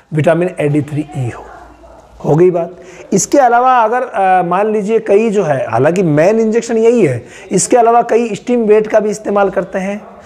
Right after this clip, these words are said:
स्टीम वेट या मिनजेट का, तो उसकी सिर्फ एक सिंगल डोज ही लगती है, उसको रिपीट नहीं करना होता। और अगर आप हाईविट plus वगैरह लगा रहे हैं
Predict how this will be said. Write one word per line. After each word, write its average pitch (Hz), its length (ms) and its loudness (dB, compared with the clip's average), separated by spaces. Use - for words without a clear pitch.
स्टीम 185 300 0
वेट 185 180 4
या 180 80 4
मिनजेट 180 460 0
का, 175 160 -6
तो 247 80 2
उसकी 233 300 2
सिर्फ 277 280 0
एक 269 120 0
सिंगल 226 460 2
डोज 226 200 4
ही 214 60 2
लगती 185 320 -2
है, 214 180 0
उसको 208 300 -2
रिपीट 196 360 0
नहीं 185 340 0
करना 160 260 -2
होता। - 360 -8
और 233 100 2
अगर 196 280 2
आप 254 140 2
हाईविट 196 460 -2
plus 247 220 -2
वगैरह 226 260 2
लगा 165 280 2
रहे 147 180 0
हैं 190 240 -2